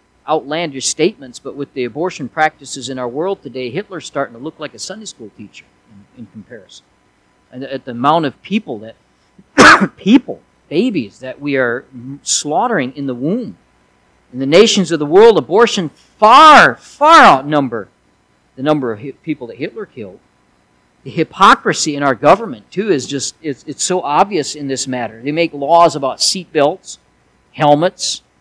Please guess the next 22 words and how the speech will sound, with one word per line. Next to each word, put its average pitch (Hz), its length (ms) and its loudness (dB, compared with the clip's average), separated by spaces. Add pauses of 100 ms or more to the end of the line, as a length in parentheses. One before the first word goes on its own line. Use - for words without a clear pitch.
(800)
safety 151 560 -2
seats - 500 -4
that 127 160 -16
they 131 100 -12
have 143 200 0
to 123 80 -18
sit 147 260 -4
in 160 160 -8
till 139 120 -12
they're, 139 100 -6
like, 131 240 -4 (360)
twelve 151 340 -2
years 147 200 -8
old 139 280 -6
now 151 240 -2
or 170 100 0
something, 170 420 -12
if 147 140 -20
they're 123 120 -14
small 147 340 -4
<laughs> - 200 -14
kids. - 460 -8